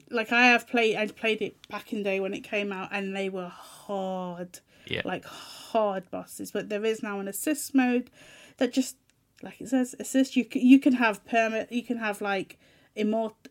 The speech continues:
Speaker 1: immortality, so you never die.
Speaker 2: Oh.
Speaker 1: I didn't have that on. Yeah.
Speaker 2: Huh.
Speaker 1: You can have one hit kills. I didn't have that on. I just had the aim assist,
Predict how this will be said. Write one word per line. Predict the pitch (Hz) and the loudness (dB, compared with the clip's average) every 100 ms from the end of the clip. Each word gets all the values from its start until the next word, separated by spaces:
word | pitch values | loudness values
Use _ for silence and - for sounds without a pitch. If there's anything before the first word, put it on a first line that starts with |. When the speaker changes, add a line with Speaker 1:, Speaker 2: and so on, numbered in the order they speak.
| - | -8
Speaker 1:
immortality, | 226 233 226 - 247 254 254 262 269 262 | -4 -4 -4 -2 2 2 4 6 6 4
so | - | 0
you | 208 196 | -2 0
never | 208 208 233 226 247 | -4 -2 -2 0 2
die. | 233 233 | 4 4
Speaker 2:
Oh. | |
Speaker 1:
I | 214 | 2
didn't | 220 214 | -2 -4
have | 214 208 | -6 -4
that | 220 220 | -4 -4
on. | 226 | -2
Yeah. | 247 254 277 277 294 - - | 2 4 6 4 2 -4 -6
Speaker 2:
Huh. | 208 147 | -4 0
Speaker 1:
You | 247 | 0
can | - 233 | 2 6
have | 240 226 - | 6 4 0
one | 233 247 | 2 2
hit | 254 - | 4 0
kills. | - 277 285 294 294 269 | 0 4 6 6 2 2
I | 214 | -2
didn't | 196 196 | -4 -6
have | 190 190 | -8 -4
that | 247 247 | 0 2
on. | 247 240 240 240 247 - - - | 2 0 0 0 -2 -6 -14 -8
I | |
just | 226 269 247 - | 2 6 6 2
had | 233 214 208 _ - | -2 -2 -2 _ -2
the | 214 208 165 | 0 0 0
aim | 240 233 208 | 0 0 -2
assist, | 180 190 185 - - | -8 -10 -10 -12 -14